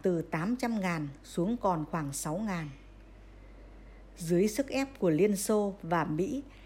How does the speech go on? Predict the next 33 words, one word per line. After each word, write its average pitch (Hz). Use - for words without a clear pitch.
để 180
chống 220
Nhật, 202
Đảng 196
Cộng 196
sản 175
Trung 262
Quốc 311
và 175
Quốc 285
dân 240
Đảng 147
hợp -
tác 269
lần 185
thứ 175
hai, 220
một 196
nghìn 190
chín 208
trăm 233
ba 226
mươi 202
bảy, 151
một 175
nghìn 165
chín 196
trăm 214
bốn 180
mươi 220
lăm. 208
Khi 202
đó, 180